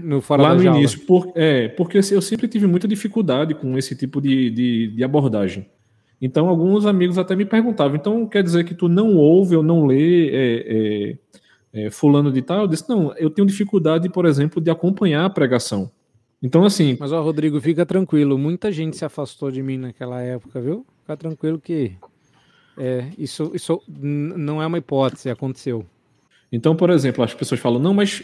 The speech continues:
Speaker 2: e Piper?" Eu disse, "Não, Piper, ele, ele tem um, um, um, um modo de pregar dele, mas pra mim, é, não me afasta tanto feito outros."
Speaker 1: Eu particularmente não, não curto muito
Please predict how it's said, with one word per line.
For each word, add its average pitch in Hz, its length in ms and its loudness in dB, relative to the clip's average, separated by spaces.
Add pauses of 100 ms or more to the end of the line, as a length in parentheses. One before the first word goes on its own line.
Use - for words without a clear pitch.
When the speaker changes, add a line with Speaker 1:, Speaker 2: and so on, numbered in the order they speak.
Speaker 2:
e 165 60 0
Piper?" 143 380 2
Eu 151 60 0
disse, 139 280 -2
"Não, 156 140 0
Piper, 185 580 -2
ele, 143 220 4
ele 135 180 0
tem 151 140 0
um, 156 100 2
um, 127 380 0
um, 113 360 -4
um 120 40 -2
modo 123 420 2
de 139 80 2
pregar 113 320 0
dele, 107 380 -2 (500)
mas 127 220 -4
pra 151 200 0
mim, 151 460 0
é, 127 600 -2
não 139 260 2
me 196 140 6
afasta 190 440 0
tanto 160 340 0
feito 165 300 0
outros." 135 480 2 (600)
Speaker 1:
Eu 143 180 -6
particularmente 196 960 -4
não, 196 220 -2 (200)
não 175 300 -6
curto 143 720 -4
muito 147 800 -4